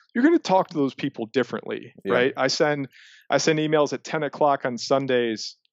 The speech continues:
Speaker 1: for startup founders, and I reference the fact that they're probably watching Game of Thrones, um,
Speaker 2: <laughs>
Speaker 1: you know, with their laptop on their lap,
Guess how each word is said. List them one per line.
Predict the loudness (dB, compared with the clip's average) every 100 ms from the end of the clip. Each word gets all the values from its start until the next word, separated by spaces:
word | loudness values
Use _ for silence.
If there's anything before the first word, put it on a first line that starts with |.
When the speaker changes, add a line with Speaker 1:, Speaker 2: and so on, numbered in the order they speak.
| -10
Speaker 1:
for | 0 4 6 4 2
startup | -4 -2 2 4 2 0
founders, | 0 0 0 0 0 -4 -14 -20 _ -8
and | -2
I |
reference | 4 4 4 0 -2
the |
fact | -2 0 0
that | -2
they're | -2
probably | 0 0 0 0
watching | 0 0 -2 0
Game | 2 2
of | 0
Thrones, | 4 6 6 4 2 -2 -8 _ -16 -16 -12 -4
um, | 0 2 0 -4 -12
Speaker 2:
<laughs> | -4
Speaker 1:
you | 0
know, | 0
with | 0 -2
their | 0
laptop | 2 2 2 0 -2
on | -6
their | -8
lap, | -6 -6